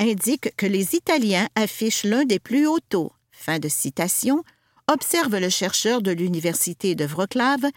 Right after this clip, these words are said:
sans pouvoir s'avancer davantage sur les raisons plaçant l'Italie dans ce palmarès,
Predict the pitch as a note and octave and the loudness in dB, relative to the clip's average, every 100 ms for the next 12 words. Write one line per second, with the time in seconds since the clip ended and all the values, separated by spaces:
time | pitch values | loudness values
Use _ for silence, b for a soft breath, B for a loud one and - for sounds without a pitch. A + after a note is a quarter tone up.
0 | b b b b b - F#4+ F#4 F#4+ D#4 | b b b b b 0 0 2 2 2
1 | D#4 - B3 A#3+ - A3 G3 F3 F3 - | 2 2 2 2 2 0 0 0 -2 2
2 | E3+ F3 F3+ D3+ - C4 C#4 G#3+ E3+ E3 | 2 2 2 -2 -2 0 0 0 0 0
3 | D#3 F3 F#3 D#3+ D#3+ F3 F#3 F#3+ F#3+ G3 | 0 -2 -2 -2 -2 -2 -2 0 0 2
4 | C4 B3 - F3 - E3 E3+ F3 A3+ D#4 | 2 0 0 -2 -2 -2 0 0 0 0
5 | D4+ | 0